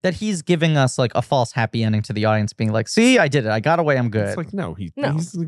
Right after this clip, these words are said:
Speaker 2: what do you mean? He doesn't know what to do with
Speaker 1: I found
Speaker 2: himself.
Speaker 1: the ending a little pat, but I, I perhaps was not.
Speaker 2: What did you want the ending to be, I guess?
Speaker 1: I don't know. I thought the Arliss Howard scene was so fucking good.
Speaker 2: Right.
Speaker 1: And then I
Speaker 2: Yes.
Speaker 1: was just like, I, I'm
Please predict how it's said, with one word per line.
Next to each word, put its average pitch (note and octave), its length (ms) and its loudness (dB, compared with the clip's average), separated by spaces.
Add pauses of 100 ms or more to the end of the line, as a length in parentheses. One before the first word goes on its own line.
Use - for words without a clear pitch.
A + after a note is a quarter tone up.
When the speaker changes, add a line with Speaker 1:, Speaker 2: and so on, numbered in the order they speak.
(140)
Speaker 2:
what F3+ 100 0
do F#3 60 -4
you F#3+ 80 2
mean? C3 180 4
He E2 60 0
doesn't D#3 200 6
know D#3 80 6
what F3+ 240 2
to - 60 -6
do - 100 -6
with - 60 -2
Speaker 1:
I A#3+ 100 2
found - 100 -6
Speaker 2:
himself. C#4 200 0
Speaker 1:
the A#3 120 0
ending F#3+ 260 4
a E3+ 80 4
little C#3+ 260 2
pat, G2+ 400 -2 (160)
but B2 120 2
I, A#2+ 360 2
I B2 180 2
perhaps D3+ 480 -4
was C3 180 -2
not. A2+ 440 0 (600)
Speaker 2:
What C3+ 100 2
did D#3 160 0
you C3 80 4
want B2+ 260 2
the F2 100 -4
ending E2 260 -8
to - 100 -10
be, D#2+ 160 -10
I - 140 -14
guess? - 380 -12
Speaker 1:
I C#4 120 2
don't D4 100 2
know. C#4 180 4
I F#3+ 120 0
thought B3 240 0
the A3+ 80 -6
Arliss A#3+ 320 2
Howard F#3+ 280 0
scene D#3+ 160 -2
was C3+ 120 0
so - 260 0
fucking C3 600 -2
good. G#2 380 0
Speaker 2:
Right. F2+ 280 -4 (640)
Speaker 1:
And D#3 140 4
then D#3+ 100 4
I D3+ 40 4
Speaker 2:
Yes. C#3+ 80 0
Speaker 1:
was C#3 160 -2
just - 180 -2
like, A2+ 320 0 (100)
I, C#3+ 300 0
I'm C#3 160 2